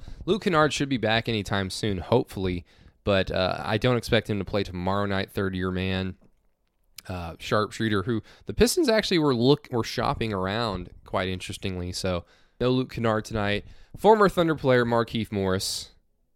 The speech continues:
is out, listed as out for Friday night's game. So no, uh, revenge game against mean old Billy Donovan for Markieff Morris.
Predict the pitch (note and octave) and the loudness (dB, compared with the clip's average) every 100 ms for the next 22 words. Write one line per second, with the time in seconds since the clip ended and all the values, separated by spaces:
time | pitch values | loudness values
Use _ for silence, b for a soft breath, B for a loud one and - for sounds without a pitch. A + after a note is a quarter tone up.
0 | _ _ _ _ _ _ _ _ _ _ | _ _ _ _ _ _ _ _ _ _
1 | A#2 A2 - G#2+ A#2+ - - - _ - | -6 -6 -2 2 0 -2 -12 -12 _ -4
2 | A#2+ - A2+ A2 G#2 G#2 G#2 - - _ | -4 -2 0 4 4 4 0 -4 -16 _
3 | _ _ _ _ - A#2 G#2+ G2+ G2+ G2 | _ _ _ _ -8 0 2 2 0 -4
4 | - G2 G2 F#2+ G2 F#2+ A#2+ D#3 D3+ D3 | -6 -6 -6 -6 -6 -4 0 4 4 4
5 | C3 A#2 B2 B2+ C3 B2 A#2+ A#2 A#2 A2+ | 4 4 2 4 4 4 2 2 4 2
6 | A2+ A2 - A2 A#2 A2+ G#2+ G#2+ A2 A2 | 0 -4 -4 -2 0 2 0 2 2 2
7 | G#2 G#2 G#2 G2 G2 G#2 G2 G2 G2+ F#2+ | 2 2 2 0 -2 -2 -2 -2 -4 -6
8 | G2+ G2+ G2+ G2 - | -4 -2 -2 -4 -8